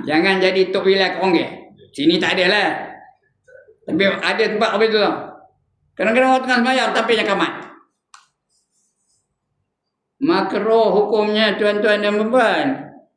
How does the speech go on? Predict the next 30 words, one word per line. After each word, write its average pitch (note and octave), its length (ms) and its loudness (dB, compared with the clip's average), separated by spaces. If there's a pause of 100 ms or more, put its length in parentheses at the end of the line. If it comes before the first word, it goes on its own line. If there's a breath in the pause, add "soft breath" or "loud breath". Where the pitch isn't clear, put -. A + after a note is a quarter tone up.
(160)
Sudah E3+ 240 0
selesai G3+ 720 0
semua G3+ 320 2
orang G3+ 240 0
sembahyang G3 320 2
sunat G3 400 0
tu, G#3 160 0
baru F3 560 2
kita D#3+ 400 -6
qamat, C#3 320 0
eh? D#3+ 160 0 (560)
Baru D#3 280 -2
kita D3+ 200 -4
qamat. C3+ 400 -4 (1900)
Ini G#3 320 0
tak A3 160 0
ada - 40 4
noleh A3 280 2
ke G#3 160 0
kanan, A#3 240 0
terus A3 160 0
qamat G#3+ 320 0
je. - 80 -2 (760)
Dah G#3 160 2
lah G3 80 2
dua F#3+ 160 2
rakaat, A#3 320 0
laju-laju G#3+ 380 0 (100)
pula B3+ 80 2
tu. A#4+ 140 0